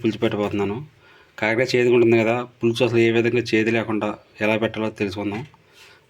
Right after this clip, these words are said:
దానికి నాలుగు పచ్చిమిరపకాయలు, ఒక పావు కేజీ ఉల్లిపాయలు తీసుకోండి. ఒక యాభై గ్రాముల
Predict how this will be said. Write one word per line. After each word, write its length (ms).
దానికి 260
నాలుగు 180
పచ్చిమిరపకాయలు, 600
ఒక 100
పావు 160
కేజీ 160
ఉల్లిపాయలు 320
తీసుకోండి. 380
ఒక 120
యాభై 240
గ్రాముల 260